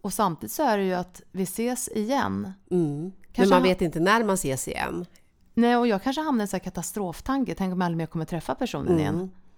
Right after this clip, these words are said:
Speaker 2: Jag brukar alltid säga, om det är någon som kanske ska resa bort, jobba utomlands i några år eller något, något sånt, att man, eh, inte pratar om det.
Speaker 1: Mm.
Speaker 2: Eh, jag vill liksom, då försöker jag förtränga det och att, ja, men vi ses snart.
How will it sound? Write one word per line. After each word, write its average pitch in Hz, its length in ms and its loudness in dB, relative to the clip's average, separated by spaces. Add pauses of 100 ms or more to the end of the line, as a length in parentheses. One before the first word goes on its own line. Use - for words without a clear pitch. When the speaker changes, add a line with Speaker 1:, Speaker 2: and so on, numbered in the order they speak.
(200)
Speaker 2:
Jag 180 140 0
brukar 233 240 2
alltid 160 520 2
säga, 139 420 2
om 147 160 0
det 139 80 0
är 139 80 4
någon 139 160 -2
som 139 140 -6
kanske 143 240 -6
ska 131 180 -2
resa 135 260 -4
bort, 131 280 -4
jobba 131 260 -2
utomlands 131 600 -2
i 139 40 -4
några 131 200 -2
år 127 260 -2
eller 131 180 -4
något, 127 240 -4 (340)
något 143 320 -6
sånt, 131 340 -8
att 131 180 -8
man, 135 240 -4 (1000)
eh, 143 540 -4 (320)
inte 170 600 4 (260)
pratar 208 420 10
om 135 240 2
det. 131 240 0 (320)
Speaker 1:
Mm. 196 280 0
Speaker 2:
Eh, 151 640 2
jag 196 100 6
vill 196 120 4
liksom, 208 400 0 (400)
då 196 260 2
försöker 214 360 2
jag 202 60 2
förtränga 196 540 2
det 127 380 2
och 165 260 4
att, - 180 -2
ja, 180 120 4
men 180 240 6
vi 170 200 -2
ses 190 240 0
snart. 151 380 -2